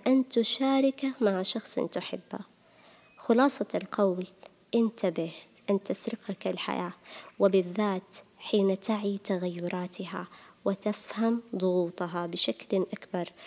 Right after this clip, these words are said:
لا يكن وعيك وإدراكك ضريبة تدفع ثمنها. راجع اهتماماتك وأحاديثك،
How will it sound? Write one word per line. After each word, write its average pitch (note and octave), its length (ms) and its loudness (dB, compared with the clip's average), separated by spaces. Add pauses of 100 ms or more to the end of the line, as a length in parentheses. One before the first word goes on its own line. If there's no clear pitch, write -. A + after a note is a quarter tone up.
(240)
لا A3 240 4
يكن G3+ 360 2
وعيك G#3 600 0
وإدراكك F#3+ 880 -2
ضريبة F#3+ 680 2 (220)
تدفع F3+ 500 0
ثمنها. E3+ 640 -2 (500)
راجع A3 420 4
اهتماماتك F#3 880 0
وأحاديثك، F3 920 -4